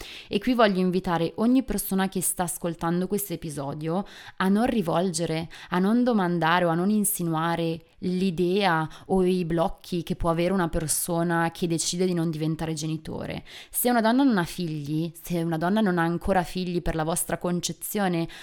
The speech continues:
allora voi non sapete se è perché non può averne,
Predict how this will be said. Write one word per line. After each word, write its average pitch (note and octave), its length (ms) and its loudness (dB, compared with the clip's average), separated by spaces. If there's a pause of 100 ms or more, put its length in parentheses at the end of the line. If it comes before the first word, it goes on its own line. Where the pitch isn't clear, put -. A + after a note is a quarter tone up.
(120)
allora G#3 640 4
voi G3+ 300 4
non B3 140 2
sapete G#3 560 -2
se E3+ 240 -2
è F3 60 0
perché E3+ 340 -4
non E3 260 0
può G3+ 140 0
averne, F3+ 520 2